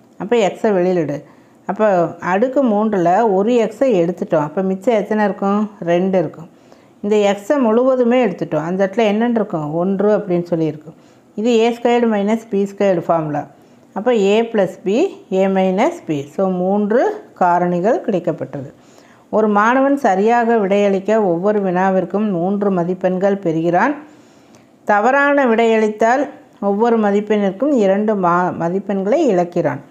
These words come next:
மொத்தம் பதினேழு வினா. அந்த பதினேழு வினாவை விடையளித்து முப்பத்தேழு மார்க் வாங்குறான். அப்போ தவறான விடை எவ்வளவு அப்படின்னு சொல்லி கேட்குறேன். சாதாரணமா நீ வந்து, ஆ,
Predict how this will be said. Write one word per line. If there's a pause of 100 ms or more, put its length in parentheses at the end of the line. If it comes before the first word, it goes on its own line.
(460)
மொத்தம்
பதினேழு
வினா. (640)
அந்த
பதினேழு
வினாவை (400)
விடையளித்து (440)
முப்பத்தேழு
மார்க்
வாங்குறான். (300)
அப்போ
தவறான
விடை
எவ்வளவு
அப்படின்னு
சொல்லி
கேட்குறேன். (580)
சாதாரணமா
நீ
வந்து, (1080)
ஆ,